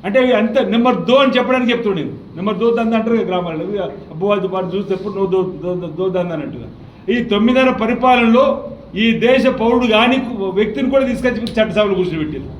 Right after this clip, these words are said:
చట్టాలు తయారు చేసే సభలో. దానిపైన అన్ని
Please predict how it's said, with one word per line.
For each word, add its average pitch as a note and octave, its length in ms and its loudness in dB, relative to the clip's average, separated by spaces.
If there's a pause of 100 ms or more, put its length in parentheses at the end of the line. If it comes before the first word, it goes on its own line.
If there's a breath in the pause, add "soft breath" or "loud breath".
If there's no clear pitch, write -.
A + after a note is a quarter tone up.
(340)
చట్టాలు G#3+ 380 0
తయారు F#3+ 240 2
చేసే F3 180 -2
సభలో. D3 340 -6 (2500)
దానిపైన B3 440 2
అన్ని A3+ 360 0